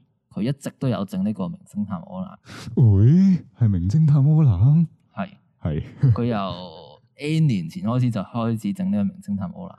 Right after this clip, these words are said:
Speaker 2: 喂，
Speaker 1: 係。
Speaker 2: 竟然係噉。
Speaker 1: 係，佢，
Speaker 2: <laughs> 罐頭，
Speaker 1: 佢係一個好老公司嚟嘅，
Speaker 2: 罐頭，罐頭反應。
Speaker 1: 佢八零年代已經開始整動畫。
Speaker 2: 八零
Speaker 1: 佢嗰陣時開始，
Speaker 2: 年代。
Speaker 1: 開始整嗰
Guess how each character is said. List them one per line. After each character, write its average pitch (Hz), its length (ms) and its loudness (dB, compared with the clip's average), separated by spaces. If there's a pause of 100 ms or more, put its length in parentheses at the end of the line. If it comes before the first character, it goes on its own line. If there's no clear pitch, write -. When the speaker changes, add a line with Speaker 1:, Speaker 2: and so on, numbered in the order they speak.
Speaker 2:
喂， 180 720 4 (160)
Speaker 1:
係。 - 140 -6
Speaker 2:
竟 156 120 -2
然 139 100 0
係 104 160 2
噉。 127 320 2 (240)
Speaker 1:
係， 113 240 0
佢， 170 340 -2 (160)
Speaker 2:
<laughs> - 220 -12
罐 107 140 2
頭， 101 60 6
Speaker 1:
佢 98 200 4
係 135 40 2
一 165 80 0
個 98 140 4
好 95 120 2 (120)
老 107 140 2
公 - 20 2
司 - 0 -
嚟 - 0 -
嘅， - 0 -
Speaker 2:
罐 - 0 -
頭， - 0 -
罐 - 0 -
頭 98 180 2
反 92 160 2
應。 92 320 -2
Speaker 1:
佢 110 220 -12
八 107 200 -8
零 - 180 -20
年 - 100 -20 (100)
代 92 180 -10
已 98 40 -6
經 107 120 -4
開 113 160 -4
始 95 120 -6
整 87 200 -18
動 92 180 -18
畫。 - 120 -20 (400)
Speaker 2:
八 - 120 -2
零 - 80 -4
Speaker 1:
佢 - 40 -14
嗰 175 120 0
陣 139 80 0
時 123 80 -4
開 - 20 -2
始， 131 80 0
Speaker 2:
年 139 140 0
代。 135 80 -4
Speaker 1:
開 135 160 0
始 113 100 -4
整 95 240 -8
嗰 113 100 -4